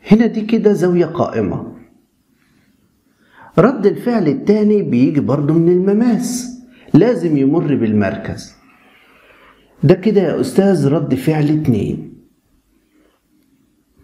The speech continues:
ماشي، الممس برضو بيكون عمودي. كويس أوي. هنتعامل بقى إزاي؟ هنجيب الزوايا دي إزاي يا أستاذ؟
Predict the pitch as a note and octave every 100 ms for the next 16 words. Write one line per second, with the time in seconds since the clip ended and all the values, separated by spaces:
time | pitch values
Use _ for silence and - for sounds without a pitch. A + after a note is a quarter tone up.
0 | _ _ _ _ _ _ - _ _ _
1 | _ _ _ _ _ _ _ _ _ -
2 | A2 G2 - - - _ _ - - G3+
3 | G#3 A#3+ C4+ - D#3+ G#3 D#3+ F3+ C#3 B2+
4 | - E3 G#2+ A2 G2+ - - - - _
5 | _ _ _ _ _ _ _ _ _ _
6 | _ _ - D#3 C#3 B2 - F#2+ - -
7 | - _ _ _ _ _ _ - G#3+ A3+
8 | A3+ A3 B3 F#3+ D3 D3+ E3 B2+ G#2+ A2+
9 | A2+ A2 A2 G#2 F2+ - - F#3+ F3 A#3
10 | G3+ D#3+ C3 C#3 F3 F3 D#3 A#2+ D3 B2
11 | C#3+ C3 A2+ - - G#2+ G2 F#2